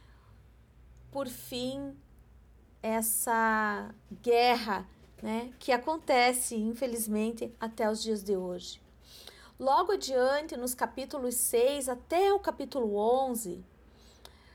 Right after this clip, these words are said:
fala, é, de uma história,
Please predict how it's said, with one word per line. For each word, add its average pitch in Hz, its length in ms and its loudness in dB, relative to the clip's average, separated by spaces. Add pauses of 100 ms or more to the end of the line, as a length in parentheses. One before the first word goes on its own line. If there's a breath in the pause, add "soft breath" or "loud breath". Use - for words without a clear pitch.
(120)
fala, 269 800 2
é, 226 420 0
de 220 120 -6
uma 277 160 -6
história, 262 880 2